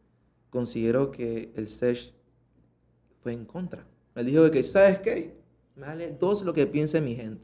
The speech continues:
me vale dos lo que piense la otra gente. Yo lo voy a hacer y como hice ahí, por lo menos lo hice.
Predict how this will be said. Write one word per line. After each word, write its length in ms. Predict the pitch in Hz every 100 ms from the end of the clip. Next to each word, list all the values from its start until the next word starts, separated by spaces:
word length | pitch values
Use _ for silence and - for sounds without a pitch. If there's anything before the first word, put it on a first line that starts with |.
| _
me 120 | 120 131
vale 240 | 147 151
dos 180 | 165 190
lo 80 | 180
que 100 | 143
piense 200 | 143 139
la 100 | 127
otra 180 | 135
gente. 240 | 131 120 120
Yo 140 | 165 175
lo 100 | 170
voy 140 | 170
a 60 | 165
hacer 360 | 170 185 185 - _ -
y 100 | 147
como 260 | 156 151 151
hice 440 | 175 170 202 208 -
ahí, 360 | 147 190 240 - - _ _ _ _ _
por 100 | 143
lo 60 | 143
menos 220 | 165 170
lo 120 | 139
hice. 320 | 131 120 -